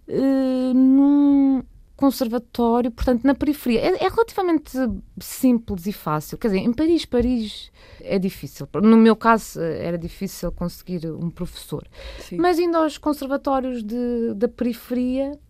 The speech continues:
Speaker 1: que ficam mesmo à saída de Paris, eu estava em, no Conservatório de Suresnes, de-, depois de lá de France, duas estações, e estava lá. Pronto, então tive um professor incrível, e estive lá durante um ano, e também fiz parte da orquestra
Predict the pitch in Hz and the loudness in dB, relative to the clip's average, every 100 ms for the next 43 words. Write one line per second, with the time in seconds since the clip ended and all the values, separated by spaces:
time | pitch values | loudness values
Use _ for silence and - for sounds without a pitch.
0 | _ - - 185 180 185 190 175 165 - | _ -20 -14 -8 -2 0 -2 -4 -8 -8
1 | 160 156 - 165 208 208 180 165 170 160 | -6 -6 -6 -2 -2 -2 -4 -4 -4 -4
2 | 160 151 - 165 165 175 165 160 - 190 | -6 -8 -10 -12 -10 -8 -8 -10 -10 -10
3 | 175 180 180 170 160 156 156 156 175 - | -6 -4 -2 -2 -4 -8 -8 -8 -8 -6
4 | 190 190 202 180 175 - 202 208 - - | -6 -2 -2 -2 -4 -4 -2 -2 -6 -16
5 | 151 160 180 - 180 185 185 165 170 160 | -12 -10 -10 -10 -10 -6 -8 -8 -10 -6
6 | 185 208 - - - 147 - 196 220 202 | -6 -6 -10 -20 -8 -8 0 0 2 2
7 | 220 220 214 - - 226 233 226 240 240 | 2 2 -4 -14 -4 2 2 2 0 0
8 | 240 269 302 - - - 175 165 180 208 | 0 0 -2 -10 -10 -6 -2 0 0 -2
9 | 180 160 160 175 202 277 269 240 208 202 | -2 -2 -2 2 6 8 8 6 2 2
10 | - - 196 185 - 180 - 185 - - | -4 -4 -2 -2 -2 -2 -2 -4 -4 -6
11 | 170 160 160 | -4 -4 -6